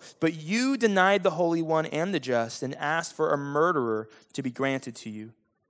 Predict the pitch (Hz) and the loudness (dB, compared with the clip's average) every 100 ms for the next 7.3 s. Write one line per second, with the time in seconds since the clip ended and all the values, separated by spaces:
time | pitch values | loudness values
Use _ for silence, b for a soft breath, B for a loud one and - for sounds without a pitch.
0 | _ - 127 117 - 139 117 117 123 - | _ -8 -8 -6 -6 -4 -4 -6 -16 -12
1 | 117 - 120 123 110 - - _ _ b | -12 -10 -10 -10 -10 -16 -20 _ _ b
2 | b b 147 131 135 135 139 123 135 110 | b b -6 0 4 6 4 2 0 -2
3 | - 117 113 120 110 104 104 110 143 135 | -6 -8 -4 0 0 0 -6 0 0 0
4 | - b b _ 123 123 110 104 - 117 | -8 b b _ -2 0 0 -2 -6 -8
5 | - 117 - _ _ _ _ _ _ _ | -12 -14 -16 _ _ _ _ _ _ _
6 | _ _ _ _ - 147 143 214 180 180 | _ _ _ _ -2 0 8 8 8 2
7 | 185 113 110 | 2 0 -6